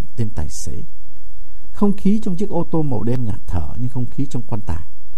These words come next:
Khiết cố làm vẻ tự nhiên hỏi thăm tên lái xe, nhưng chuyện trời chẳng mấy nước, một cách đánh trống lảng, để nó không nhận ra sự căng thẳng nặng nề mà mò ra chuyện. Về đến sứ quán, xe dừng lại, tên lái xe hỏi Chính:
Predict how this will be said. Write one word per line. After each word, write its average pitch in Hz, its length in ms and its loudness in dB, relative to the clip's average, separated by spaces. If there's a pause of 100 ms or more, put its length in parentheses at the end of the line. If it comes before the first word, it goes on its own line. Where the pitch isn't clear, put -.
(1000)
Khiết 233 220 0
cố 214 120 0
làm 123 220 0
vẻ - 240 0
tự 113 100 0
nhiên 135 260 0
hỏi 120 220 0
thăm 117 240 0
tên 120 140 0
lái 113 180 0
xe, 117 240 0 (500)
nhưng 135 140 0
chuyện 113 220 0
trời 80 320 0
chẳng 107 220 0
mấy 117 100 0
nước, 160 180 0 (320)
một 80 140 0
cách 117 140 0
đánh 120 200 0
trống 135 220 0
lảng, 92 160 0 (760)
để 85 180 0
nó 101 100 0
không 123 220 0
nhận 104 120 0 (100)
ra - 60 0
sự - 220 0
căng 113 140 0
thẳng - 200 0 (120)
nặng - 200 0
nề 80 140 0 (360)
mà 78 120 0
mò 76 320 0
ra 90 200 0
chuyện. - 160 0 (1500)
Về 139 140 2
đến 170 160 0
sứ 208 200 0
quán, 170 260 0
xe 202 160 0
dừng 123 220 0
lại, 90 260 0 (100)
tên 160 120 0
lái 160 160 0
xe - 180 -2
hỏi 127 280 0
Chính: - 180 0